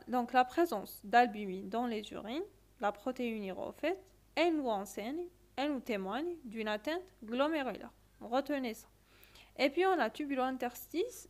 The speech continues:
Là, vous avez le signe cardinal, c'est la leucocyturie à la bandelette urinaire. C'est ça le signe cardinal. Même si seul, si je trouve la leucocyturie, ça m'oriente vers une atteinte tubulo-interstitielle. Sans les autres, sans,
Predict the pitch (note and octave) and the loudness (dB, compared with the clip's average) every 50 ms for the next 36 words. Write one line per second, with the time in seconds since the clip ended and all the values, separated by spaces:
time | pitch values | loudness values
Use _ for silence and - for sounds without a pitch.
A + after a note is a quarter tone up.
0 | - - A#3+ C#4 D#4+ F4 - - - - _ _ _ - G#3+ A3+ B3 A#3+ C4 C4 | -8 -2 0 2 2 2 0 -4 -12 -20 _ _ _ -12 -10 -6 0 0 2 2
1 | A#3+ G3+ F#3+ G3 G#3 - - D4 D4 C#4 - - B3 B3 A#3+ A3 G#3+ G#3+ B3+ D#4+ | 2 0 -2 -2 -4 -2 -4 -4 -4 -4 -4 -2 -2 -2 -2 -2 -4 -4 -4 -2
2 | D#4+ - B3 A3 G#3+ G#3 G#3+ A#3+ A#3 - B3+ B3 - B3 A#3 - B3 C4+ D#4 E4 | 0 0 2 2 2 2 0 -2 -2 -4 -4 -4 -6 -10 -8 -4 -2 -2 0 2
3 | D4 B3 A3+ A3 G#3+ A#3 B3 B3 B3 C#4+ D#4+ E4 D#4+ D4 B3+ G#3+ - - A#3 - | 2 2 2 2 0 -2 -4 -4 -2 -2 -2 -2 -2 -4 -4 -4 -6 -8 -12 -14
4 | - A#3 A#3 - D4+ D4 C#4+ C4+ - B3+ A#3 A3+ - A3 A3+ - - - - B3+ | -14 -8 -2 0 0 0 0 -4 -6 -8 -8 -6 -6 -6 -8 -8 -10 -14 -16 -16
5 | B3 - - - - - - - - _ _ _ B3 D4 F#4 G4 F#4+ - - D#4+ | -20 -20 -20 -20 -20 -20 -20 -20 -20 _ _ _ 2 4 4 4 2 2 0 0
6 | D#4 - - F4+ D#4 A3+ G#3 - - C4+ C4+ C4+ - - A3 G#3+ G#3 G#3 G#3 A#3+ | 0 2 4 4 6 4 4 0 -6 -6 -8 -8 -10 -10 -2 0 2 2 2 0
7 | C4+ C4+ C#4+ C4 - B3 A#3 - A#3+ A#3+ D4 F#4 F#4+ F4 C#4 C4 B3+ C4+ C#4+ D#4 | 0 -2 -4 -6 -4 -10 -12 -8 -6 -4 -4 -2 -2 -2 -2 0 -2 -2 -2 -4
8 | D#4 - - G#3 G3+ G3+ G#3 A3+ A#3 - D#4+ F4 F4 - D#4+ C4+ A3 G#3+ C4 D4 | -4 -4 -4 -4 -4 -4 -6 -6 -6 -6 -6 -6 -6 -8 -8 -8 -6 -4 -4 -4
9 | E4 D#4+ - C4 B3+ - - - G#3+ - - - - - - _ _ _ _ _ | -4 -4 -6 -8 -8 -10 -14 -18 -18 -18 -18 -20 -20 -20 -20 _ _ _ _ _
10 | - - - F4 F#4 G4+ F#4+ E4 C4+ G#3+ G3 F#3 F#3+ - - - - - D#4+ | -10 -2 0 2 2 4 2 2 0 0 -4 -8 -10 -14 -16 -14 -6 -4 -4